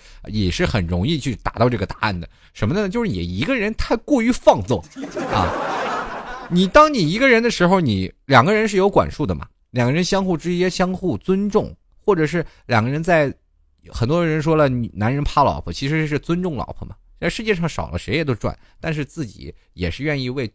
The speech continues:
对方去这么做啊。很多人特别鄙视啊，怕老婆的男人，也有很多人特别鄙视什么呀？就是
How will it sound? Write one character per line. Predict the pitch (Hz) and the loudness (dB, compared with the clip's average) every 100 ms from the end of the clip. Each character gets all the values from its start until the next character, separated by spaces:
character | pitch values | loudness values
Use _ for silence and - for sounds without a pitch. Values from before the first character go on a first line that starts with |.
| _ | _
对 | 185 123 | 0 0
方 | - 160 | -2 -6
去 | 170 | -6
这 | 113 | -8
么 | 143 98 | -8 -10
做 | 156 - - | -10 -14 -8
啊。 | 104 | -4
很 | 107 113 | -2 -2
多 | 185 | -2
人 | 190 | -4
特 | 185 196 | -4 -2
别 | 175 | -2
鄙 | 170 92 | -4 -10
视 | - 113 | -10 -8
啊， | 87 90 104 | -6 -6 -6
怕 | - 110 | -2 -2
老 | 73 | -4
婆 | 85 | -8
的 | 90 | -8
男 | 87 71 | -8 -12
人， | - _ _ - | -18 _ _ -4
也 | 117 | 0
有 | |
很 | 139 101 | 0 0
多 | 98 120 | -2 -4
人 | 107 110 | -4 -6
特 | 113 | -6
别 | 110 | -6
鄙 | 107 82 | -8 -10
视 | 101 | -8
什 | 90 | -6
么 | 82 | -6
呀？ | 85 90 _ _ | -8 -12 _ _
就 | 117 | -4
是 | 104 98 | -2 -4